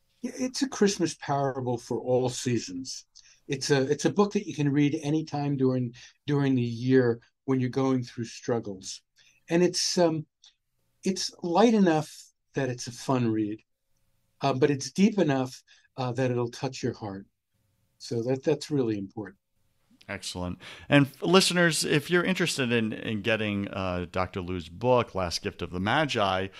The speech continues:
Speaker 2: and you're thinking it's too late, hey, it's Christmas Eve when I'm listening to this episode, or it's Christmas Day, or it's the day after, we got good news for you. Christmas doesn't actually start until Christmas Day. Did you know that?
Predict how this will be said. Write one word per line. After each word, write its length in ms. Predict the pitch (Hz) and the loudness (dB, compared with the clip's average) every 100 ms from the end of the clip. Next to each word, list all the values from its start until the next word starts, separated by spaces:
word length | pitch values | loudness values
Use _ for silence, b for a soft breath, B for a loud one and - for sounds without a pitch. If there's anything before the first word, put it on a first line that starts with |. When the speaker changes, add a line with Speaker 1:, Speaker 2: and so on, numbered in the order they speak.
| B B - | B B -4
Speaker 2:
and 120 | 104 | -2
you're 60 | 107 | 0
thinking 300 | 127 113 101 | -2 -2 -4
it's 200 | 92 - | -4 -4
too 180 | 117 | -4
late, 360 | 98 113 156 131 | 2 6 8 8
hey, 180 | 101 127 | 4 0
it's 120 | - | -2
Christmas 480 | - 95 - 104 - | -6 -8 -6 -4 -2
Eve 280 | 175 175 127 | 2 2 2
when 120 | 110 | 0
I'm 180 | 104 104 | 0 -2
listening 400 | 120 - 117 101 | -2 -2 -4 -4
to 120 | 107 | -4
this 200 | 101 143 | -2 0
episode, 520 | 165 170 147 - 110 | 0 0 -2 0 0
or 120 | 101 | -2
it's 120 | 107 | -4
Christmas 500 | - 143 - 113 98 | -6 -4 -4 -4 -6
Day, 460 | - 147 180 185 143 | -2 0 2 4 4
or 160 | 101 101 | 2 -2
it's 180 | - | -6
the 140 | - 110 | -4 -2
day 260 | 98 123 | 2 4
after, 380 | 139 180 - 110 B B B B - | 4 2 2 0 B B B B -6
we 180 | 104 104 | -2 0
got 260 | 104 98 | 2 2
good 180 | 107 98 | 0 0
news 280 | 98 101 101 | 0 0 -2
for 160 | - | -6
you. 240 | 110 110 107 92 _ _ _ _ _ _ _ - | -6 -6 -8 -12 _ _ _ _ _ _ _ -4
Christmas 680 | - 147 - 143 143 131 | 4 4 4 4 2 2
doesn't 440 | - 123 123 123 120 | 4 6 6 6 4
actually 640 | 113 120 - - 117 120 | 4 0 -2 -6 -4 -4
start 600 | 107 - - 113 110 110 - | -4 -4 0 4 4 4 2
until 420 | 107 101 104 95 | -2 0 -4 -4
Christmas 560 | - 92 - 87 85 - | -6 -8 -6 -8 -6 -8
Day. 360 | - - - _ b b | -10 -14 -18 _ b b
Did 220 | 254 277 | 2 4
you 180 | 302 320 | 6 6
know 240 | 311 302 294 | 6 4 2
that? 380 | 294 294 277 | 0 -2 -4